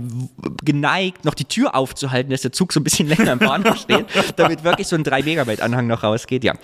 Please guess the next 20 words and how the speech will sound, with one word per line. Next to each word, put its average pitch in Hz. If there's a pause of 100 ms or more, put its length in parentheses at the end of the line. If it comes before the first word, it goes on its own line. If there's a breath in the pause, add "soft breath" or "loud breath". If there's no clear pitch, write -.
so 180
ist 208
es -
heute. 208 (220 loud breath)
Und 147
ein 139
bisschen 185
erinnert 160
mich 160
das -
an 147
die 139
wilde 139
Zeit -
damals, 127 (380 loud breath)
aber 135
die 135
offensichtlich 143
nicht 151
vorbeigeht. 123